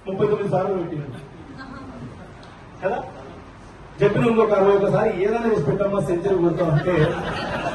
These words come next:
మరుసటి రోజే ఎగ్జిస్ట్ అయిపోయింది. కాబట్టి దాంట్లో కూడా ఏమైనా మ్యూచువల్స్, మెడికల్, ఆ, స్పౌజెస్ అన్నీ వచ్చినాయి మళ్ళీ. కాకపోతే రేపు వన్ to సెవెంత్ నేటివ్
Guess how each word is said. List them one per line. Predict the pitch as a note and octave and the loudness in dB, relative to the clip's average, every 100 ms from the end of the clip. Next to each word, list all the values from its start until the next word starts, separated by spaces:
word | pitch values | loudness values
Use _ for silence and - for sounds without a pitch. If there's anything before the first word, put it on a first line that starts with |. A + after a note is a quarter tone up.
| E3 E3+ | -2 0
మరుసటి | F#3 A#3+ | 0 0
రోజే | A#3 A#3 B3 | 0 2 4
ఎగ్జిస్ట్ | G#3+ F3 - D#3 | 4 4 0 2
అయిపోయింది. | D3+ - D#3 - - - - - - - - - - - - - | 2 2 0 -2 -4 -6 -8 -8 -8 -8 -10 -10 -12 -14 -14 -4
కాబట్టి | G#3 C4+ D4 | 2 2 2
దాంట్లో | A#3+ A3+ C#4 C#4+ | 0 2 2 0
కూడా | C#4 | -2
ఏమైనా | C4 B3 B3+ B3+ | -2 -6 -6 -6
మ్యూచువల్స్, | A3 A3+ A3 A3+ G#3+ G#3 G3+ | -4 -4 0 0 0 -2 -2
మెడికల్, | G3+ G#3+ A3+ A3 G#3 G3 F#3+ - - - F3 | 0 0 0 0 2 2 0 -4 -14 -10 0
ఆ, | F3 F3+ D3 | 0 0 -2
స్పౌజెస్ | G3+ A3 A#3+ A3+ | 2 2 2 0
అన్నీ | A3 A#3 D#4 | -2 0 2
వచ్చినాయి | C#4 A3+ G3+ F#3+ | 2 2 -4 -4
మళ్ళీ. | D#3+ C#3+ B2 - - - - - - - - - - - - | -4 -4 -6 -12 -18 -20 -20 -20 -20 -20 -20 -20 -20 -14 -4
కాకపోతే | - B3 A#3+ | -2 0 2
రేపు | G#3+ A3 A3+ | 4 4 4
వన్ | G#3+ G3+ - E3+ - | 2 -2 -2 -4 -2
to | A#3+ | -4
సెవెంత్ | A3+ G#3 G#3 A3+ F#3+ F#3+ - - - - - D3+ | -2 -2 -4 -2 0 -2 -4 -16 -18 -20 -18 -6
నేటివ్ | C#3+ D#3+ G3 A#3 A3+ | -2 2 2 0 -2